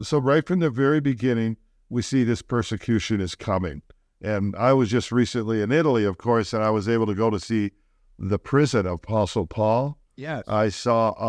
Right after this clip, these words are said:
Speaker 1: um, the Colosseum, of course, where many Christians were killed, uh, executed for sport. And one of the main reasons they were is they, they, they actually considered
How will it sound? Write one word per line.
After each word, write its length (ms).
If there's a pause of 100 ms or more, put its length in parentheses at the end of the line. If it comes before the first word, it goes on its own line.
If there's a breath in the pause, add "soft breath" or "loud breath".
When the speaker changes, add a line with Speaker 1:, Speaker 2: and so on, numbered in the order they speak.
(140)
Speaker 1:
um, 180 (1300)
the 240
Colosseum, 720
of 120
course, 340
where 100
many 240
Christians 500
were 120
killed, 520 (480)
uh, 460
executed 720 (160)
for 140
sport. 580 (480)
And 200
one 160
of 60
the 60
main 260
reasons 480
they 160
were 300
is 140
they, 200 (140)
they, 260 (220 soft breath)
they 360
actually 460
considered 520